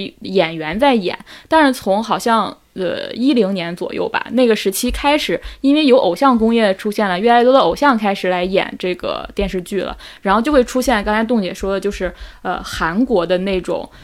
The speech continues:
就是，呃，它其实是减了十岁，就是相比刚才说那些要更年轻，就是变成一些偶像剧了，就会出现这种花美男嘛，就是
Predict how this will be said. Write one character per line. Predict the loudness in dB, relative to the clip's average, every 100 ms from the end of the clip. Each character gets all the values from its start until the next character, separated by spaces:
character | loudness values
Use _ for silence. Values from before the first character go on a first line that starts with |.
| -6
就 | -4
是， | -2 -4 -6 -8 -10
呃， | -10 -8 -10
它 | -6
其 | -2 2
实 | 2
是 | 2
减 | 2 4 4 4
了 | 2
十 | 2 -2
岁， | -4 -4 -4
就 | 0
是 | 0
相 | 2 4 4
比 | 2 -4 -4 -14 0
刚 | 2
才 | 4 2
说 | 4 2
那 | 4
些 | 6
要 | 4
更 | 2 2 4
年 | 4 0 -2
轻， | 2 2 2
就 | -2
是 | 0 0 -2 -4
变 | 2 4
成 | 6
一 |
些 | 4
偶 | 2 0
像 | 2 2 2
剧 | 2
了， | 0
就 | 2
会 | 2
出 | 2 0
现 | 0 2
这 | 0
种 | 0 -2 -4 -10
花 | 2 4
美 | 4 2
男 | -2 -4
嘛， | -4 -6
就 | -4 -2
是 | -2